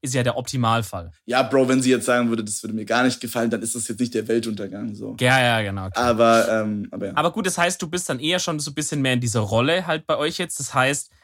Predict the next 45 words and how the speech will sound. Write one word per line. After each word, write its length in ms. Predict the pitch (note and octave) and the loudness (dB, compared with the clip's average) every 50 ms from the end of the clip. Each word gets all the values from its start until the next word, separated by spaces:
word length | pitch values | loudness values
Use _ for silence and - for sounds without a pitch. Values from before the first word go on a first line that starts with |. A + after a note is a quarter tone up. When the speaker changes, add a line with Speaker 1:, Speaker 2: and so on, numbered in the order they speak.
| _ _ _ | _ _ _
Speaker 1:
es 220 | D3 C3 C3 C3+ C#3+ | -4 -2 -2 0 0
würde 240 | D#3 E3 F3 C#3+ | 2 2 4 2
auf 120 | C#3 B2+ - | 2 0 -2
jeden 220 | D#3 D#3+ D#3 D#3+ | -2 -2 -2 -2
Fall 220 | D3+ - D3 C3+ B2+ | -2 -2 0 2 2
halt 180 | B2+ B2 A#2+ | 2 0 0
auch 280 | B2 B2+ B2 B2 - - _ _ _ _ _ _ _ _ _ _ _ _ - | 0 -2 -2 -4 -6 -16 _ _ _ _ _ _ _ _ _ _ _ _ -2
erwartet 480 | C#3 B2+ B2 C3 C3+ C#3 C3+ C#3+ B2+ B2+ | -2 2 4 4 4 2 2 -2 -2 0
werden, 260 | B2 B2 A#2 A#2+ G#2+ | 0 2 2 0 -2
dass 160 | A2 G#2 - | -4 -6 -6
du 100 | - C3 | -6 -6
wahrscheinlich 300 | B2 A2+ - A#2 A2+ G#2 | -4 -4 -4 -4 -6 -6
diesen 220 | - G#2+ G#2 G#2 G2 | -6 -6 -4 -4 -4
Move 140 | G2+ G2 F#2+ - | -6 -6 -8 -8
machst. 360 | G2 F#2+ F#2 - - - _ _ _ _ _ - - | -8 -8 -8 -8 -12 -14 _ _ _ _ _ -10 -4
Speaker 2:
Von 140 | - C#3 C3+ | -2 0 0
ihr 220 | C3+ D3 D#3 D#3+ | 2 2 2 4
nicht, 440 | D3+ C3+ C#3 E3 F3+ - - - _ _ _ _ _ _ _ - | 4 4 4 2 0 -2 -8 -14 _ _ _ _ _ _ _ -12
aber 680 | F2 - B2 B2 A#2+ A#2+ A#2+ A#2+ A2+ G#2+ A#2 A#2+ A#2 A2+ | -4 0 4 6 6 6 6 6 6 6 6 6 6 4
von 180 | - A2 A2+ A#2 | 2 0 2 2
mir. 240 | A2+ - - - - _ _ _ _ _ _ | 2 0 -2 -6 -12 _ _ _ _ _ _
Also 340 | - - A2+ G#2 A2 A2+ - - - - | -8 -6 -4 -2 -2 -2 -4 -4 -4 -2
ich 220 | C#3 C#3+ C3+ C#3 | 0 0 2 2
würde 100 | C#3 B2+ B2 | 4 4 6
erwarten, 280 | A#2+ A#2 A#2+ A2 F2 | 6 6 4 4 2
dass 180 | G#2 G2 - - | 0 -4 -2 0
wenn, 180 | A#2+ B2 C3 B2 | 2 4 4 4
dann 220 | A#2 A2+ A2+ - | 4 4 2 0
ich 120 | A#2+ A2 - | -4 -6 -6
das 140 | A2 G#2 - | -6 -6 -6
selber 200 | G#2+ G#2 G#2+ G#2 | -6 -6 -6 -6
mache. 200 | G#2 F#2 G#2+ A2 A2 - _ _ _ _ _ - - - | -8 -10 -10 -14 -18 -20 _ _ _ _ _ -16 -14 -14
Speaker 1:
Okay. 400 | G#2 - - B2 C3 B2+ A2+ - _ _ _ _ _ _ _ _ _ _ _ _ _ _ - - | -14 -10 -6 -4 -4 -4 -6 -8 _ _ _ _ _ _ _ _ _ _ _ _ _ _ -18 -14
Speaker 2:
Ich 80 | - - | -10 -8
finde, 180 | - - - | -6 -6 -6
das 80 | A2 - | -4 -2
Speaker 1:
Na 80 | C3+ C3+ | 0 2
Speaker 2:
passt 100 | D#3+ F#3+ | 2 2
Speaker 1:
gut. 60 | G3+ E3+ | 0 0
Speaker 2:
nicht, 100 | D3 A2+ A#2+ | -2 -4 -4
wenn 80 | C3 | -6
das 160 | B2+ A#2+ - | -6 -6 -6
eine 80 | B2+ A2+ | -8 -8
Frau 240 | - - B2 B2+ C3+ | -6 -4 -2 -2 0
macht. 260 | C3 A#2 A2+ A2 | -2 -2 -6 -8